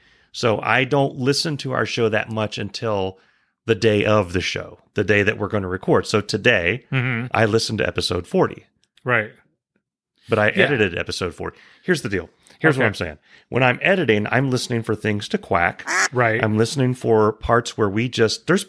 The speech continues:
Speaker 1: there's parts, and you've edited the show now, you know, our brains stop, and then
Speaker 2: Uh-huh.
Speaker 1: you get a little bit, that thing.
Speaker 2: <laughs>
Speaker 1: Sounds like
Speaker 2: Is,
Speaker 1: we're
Speaker 2: uh,
Speaker 1: chewing
Speaker 2: uh,
Speaker 1: cud.
Speaker 2: what do you, is that,
Speaker 1: Yeah.
Speaker 2: uh, uh, is,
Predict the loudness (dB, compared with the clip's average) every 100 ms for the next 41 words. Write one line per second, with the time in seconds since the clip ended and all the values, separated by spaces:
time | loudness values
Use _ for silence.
0 | _ -2 -2 0 2 2 2 -4 -2 -2
1 | 2 2 2 -2 -4 -6 -4 -2 -2 -2
2 | -2 -2 -4 -2 2 0 0 _ _ _
3 | 0 0 2 0 2 0 0 -2 -2 0
4 | 2 2 -2 _ _ _ -4 0 2 4
5 | 2 2 2 0 -2 _ _ -20 _ _
6 | -20 -20 _ _ -2 -2 0 0 2 2
7 | 2 2 0 -4 _ -18 -4 -2 -2 -4
8 | -4 -4 -4 -6 -6 -6 -4 -6 -6 -6
9 | -8 -10 -10 -10 -4 2 2 2 -6 -12
10 | -8 -8 -8 -10 -16 _ _ -18